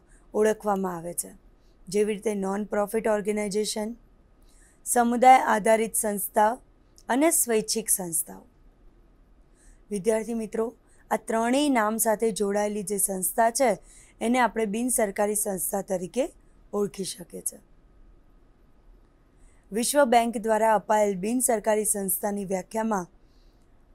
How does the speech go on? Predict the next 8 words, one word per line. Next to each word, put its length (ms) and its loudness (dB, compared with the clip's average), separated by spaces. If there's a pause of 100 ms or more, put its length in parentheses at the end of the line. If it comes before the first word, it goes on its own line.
(300)
ખાનગી 400 0
સંસ્થા 600 0 (320)
જે 140 2
મુશ્કેલીઓ 640 0
દૂર 340 0
કરવાના 460 2
હેતુથી 720 -4 (440)
અને 480 -2